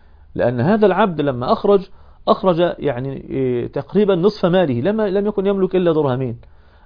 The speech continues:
أما الثاني ما شاء الله مليونير، معاه فلوس كتير جدا، فخرج مائة ألف، هو بالنسبة له ما عندوش مشقة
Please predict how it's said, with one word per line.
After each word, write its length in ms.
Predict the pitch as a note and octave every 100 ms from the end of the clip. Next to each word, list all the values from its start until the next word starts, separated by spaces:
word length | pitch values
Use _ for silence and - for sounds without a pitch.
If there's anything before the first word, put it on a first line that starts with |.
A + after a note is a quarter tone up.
| -
أما 200 | B3 A3+
الثاني 400 | - A3+ A3 G3+
ما 100 | F#3+
شاء 220 | F3+ F#3
الله 160 | F3+ E3+
مليونير، 560 | D#3 C#3+ B2+ G#2+ - - -
معاه 160 | A#2 D#3
فلوس 180 | F#3 -
كتير 180 | D3+
جدا، 360 | D3+ D3+ A#2+ G#2+ - - -
فخرج 400 | - - A3+ A3
مائة 260 | G3 G#3 G#3
ألف، 220 | G#3+ -
هو 100 | F3
بالنسبة 260 | F3 D#3+ F#3
له 80 | F3
ما 120 | C#3+
عندوش 400 | B2 C#3 G3+ -
مشقة 520 | D3 G3 - - G3+